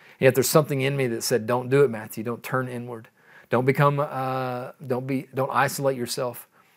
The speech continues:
Don't become selfish. Don't become self-consumed. You need to continue to give yourself to others." I sense it, and I know that it's, it's beyond myself, but I know it's God at work in me. I hope that you experience that. May that be something that happens in all of us,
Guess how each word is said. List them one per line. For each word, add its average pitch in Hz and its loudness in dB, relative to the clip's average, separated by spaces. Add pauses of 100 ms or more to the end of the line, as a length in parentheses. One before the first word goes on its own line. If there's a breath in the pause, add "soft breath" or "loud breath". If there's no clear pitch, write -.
(120)
Don't 113 0
become 143 0
selfish. 131 0
Don't 113 -2
become 120 -6
self-consumed. 117 -8
You 117 -6
need 131 2
to 139 -2
continue 131 -4
to 113 -6
give 110 -8
yourself 110 -8
to - -18
others." - -18 (340 soft breath)
I 196 6
sense - 4
it, 127 6
and 117 -4
I 117 0
know 131 2
that 139 4
it's, 127 -2
it's 127 -6
beyond 127 4
myself, 127 0 (340 loud breath)
but 120 -4
I 117 0
know 123 2
it's 120 -2
God 127 6
at 120 -2
work 120 0
in 117 -8
me. 117 -6
I 120 2
hope 135 6
that 127 -10
you 127 -4
experience 127 -8
that. 113 -4
May 131 0
that 139 2
be 135 -6
something 147 -8
that 117 -10
happens 135 -4
in 123 -2
all 127 0
of 113 -2
us, 120 -4